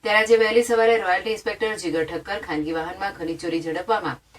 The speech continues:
સો-, ઝડપવા સોયલા પાસે વોચ ગોઠવી હતી. તે દરમિયાન ભીલડી સોયલા હાઈવે પરથી પસાર થતા ચાર ડમ્પરોને રોકાવી પાસ પરમિટ માંગતા મળી આવેલ નહીં, જેથી રોયલ્ટી ઇન્સ્પેક્ટર જીગર ઠક્કરે ડમ્પર નંબર એક આર જે છેતાલીસ જી એ ઓગણએંશી છપ્પન, અ,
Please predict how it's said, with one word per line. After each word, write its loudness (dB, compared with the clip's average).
સો-, 4
ઝડપવા 2
સોયલા 0
પાસે 0
વોચ 0
ગોઠવી 0
હતી. 0
તે -4
દરમિયાન -2
ભીલડી -4
સોયલા -2
હાઈવે -4
પરથી -10
પસાર -6
થતા -4
ચાર -4
ડમ્પરોને -4
રોકાવી 0
પાસ 6
પરમિટ -4
માંગતા -2
મળી 0
આવેલ 2
નહીં, -6
જેથી -10
રોયલ્ટી -2
ઇન્સ્પેક્ટર -6
જીગર -2
ઠક્કરે 2
ડમ્પર 4
નંબર -2
એક 0
આર 0
જે -2
છેતાલીસ -4
જી 0
એ 0
ઓગણએંશી 2
છપ્પન, -2
અ, -2